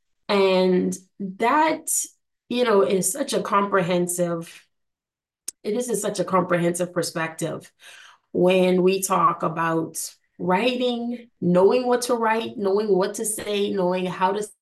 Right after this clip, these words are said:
say it, knowing the perspective that we should be sharing,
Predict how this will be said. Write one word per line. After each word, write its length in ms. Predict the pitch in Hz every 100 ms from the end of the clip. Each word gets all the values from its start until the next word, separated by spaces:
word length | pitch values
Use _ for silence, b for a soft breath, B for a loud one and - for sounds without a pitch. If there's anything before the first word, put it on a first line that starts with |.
| -
say 220 | - 202
it, 360 | 208 202 202 202 - B B B B B
knowing 480 | - 185 202 214 214
the 120 | 190
perspective 760 | 190 165 - - 202 208 226 220
that 180 | 208
we 120 | 202 202
should 240 | 214 202
be 120 | 202
sharing, 720 | 190 202 196 185 180 180 185